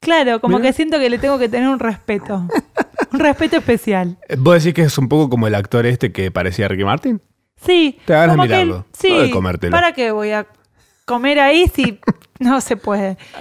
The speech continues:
Speaker 1: Eh, Chef a domicilio, vi dos capítulos, ¿lo viste?
Speaker 2: No.
Speaker 1: Es de un actor de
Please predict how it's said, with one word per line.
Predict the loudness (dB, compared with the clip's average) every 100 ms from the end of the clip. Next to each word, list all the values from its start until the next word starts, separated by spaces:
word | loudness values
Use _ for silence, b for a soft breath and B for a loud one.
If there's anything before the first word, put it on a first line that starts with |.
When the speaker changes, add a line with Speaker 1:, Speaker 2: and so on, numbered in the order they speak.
| 0
Speaker 1:
Eh, | 2 2 2 2
Chef | 2 4
a | 4
domicilio, | 4 2 -2 0 0 2 0
vi | 0 -2
dos | 0 -2
capítulos, | -2 -2 -2 -2 0 0
¿lo | 0
viste? | -2 0 0 0 2
Speaker 2:
No. | 2 2 0
Speaker 1:
Es | 0
de | 0
un |
actor | -2 -2 0 0 0 -6
de | -6 -6